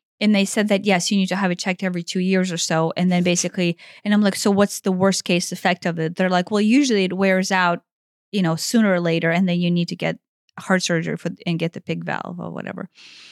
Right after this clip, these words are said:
And so that was the story. So, so yes, it is, is, I didn't, I didn't exaggerate it because that is something that people experience and die from, and then most people get their pig valves and whatever.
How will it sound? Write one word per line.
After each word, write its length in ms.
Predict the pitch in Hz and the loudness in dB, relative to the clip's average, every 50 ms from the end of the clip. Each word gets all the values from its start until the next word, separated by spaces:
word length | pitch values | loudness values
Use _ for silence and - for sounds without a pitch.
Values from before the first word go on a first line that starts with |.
| - - - - _ - | -20 -20 -20 -16 _ -2
And 140 | 196 208 | 0 2
so 140 | 190 - 220 | 2 2 2
that 200 | 208 214 220 220 | 2 2 2 2
was 140 | 214 208 202 | 0 -4 -6
the 80 | - 190 | -8 -10
story. 440 | - - - 302 294 262 208 175 180 | -8 -4 -2 0 2 2 2 2 2
So, 160 | - - 226 - - - - - | 2 2 2 0 -4 -10 -16 -8
so 100 | - 339 | -6 -2
yes, 300 | 302 359 349 269 - - | 0 2 2 0 0 -2
it 100 | - 254 | -2 0
is, 220 | 285 277 262 - - _ _ _ | 0 0 0 -4 -8 _ _ _
is, 280 | - 254 247 247 233 220 - _ _ _ _ _ _ _ _ _ _ _ _ _ _ _ _ - | 0 2 2 2 2 0 -4 _ _ _ _ _ _ _ _ _ _ _ _ _ _ _ _ -4
I 80 | 247 | -2
didn't, 280 | 277 349 370 277 - - _ _ _ _ _ _ _ - | 0 0 0 -2 -4 -8 _ _ _ _ _ _ _ 0
I 60 | 285 | 2
didn't 220 | 311 349 330 277 | 4 4 4 4
exaggerate 800 | 269 226 233 214 208 220 220 226 262 262 254 294 294 294 330 330 339 349 349 392 | 2 2 0 -2 0 0 0 2 0 0 -2 -4 -4 -2 -2 0 2 2 2 2
it 400 | 403 427 466 480 - - - - _ _ _ _ _ _ _ _ _ _ - | 2 0 -2 -4 -4 -8 -14 -14 _ _ _ _ _ _ _ _ _ _ -2
because 300 | 226 262 233 254 254 - | 0 0 2 0 0 2
that 160 | 269 262 247 | 2 2 2
is 160 | 247 247 247 | 2 0 2
something 340 | - 262 254 254 - 247 240 | 2 2 2 2 2 2 2
that 220 | 233 214 202 202 - _ _ _ - | 2 2 0 -2 -4 _ _ _ -2
people 300 | - 240 233 - 233 220 | -2 -2 0 2 2 2
experience 640 | 208 - - - - 226 214 214 208 208 202 - | 2 0 -2 -2 0 2 2 2 2 0 -2 -2
and 100 | 214 196 | -2 0
die 220 | 185 185 190 185 190 | 0 2 2 2 2
from, 420 | 202 - 185 180 180 175 180 190 | 0 0 2 2 2 2 2 2
and 160 | 185 185 185 | 2 2 2
then 160 | 185 185 185 190 | 4 4 4 4
most 280 | 185 180 175 - - | 4 2 0 0 -2
people 240 | - 190 180 - 180 | -2 -2 -2 -2 0
get 220 | - 175 170 - | 0 0 0 0
their 120 | - 165 165 | 0 -2 0
pig 400 | - - 185 175 170 170 180 - - _ _ _ - | 0 0 0 0 0 -2 -8 -12 -14 _ _ _ -10
valves 460 | 180 180 175 170 165 165 165 165 170 | -4 0 0 2 2 2 0 -2 -2
and 120 | 170 170 | -2 -2
whatever. 520 | 170 165 160 147 156 165 170 165 165 170 | -2 -2 -2 0 -2 -2 0 -2 -4 -4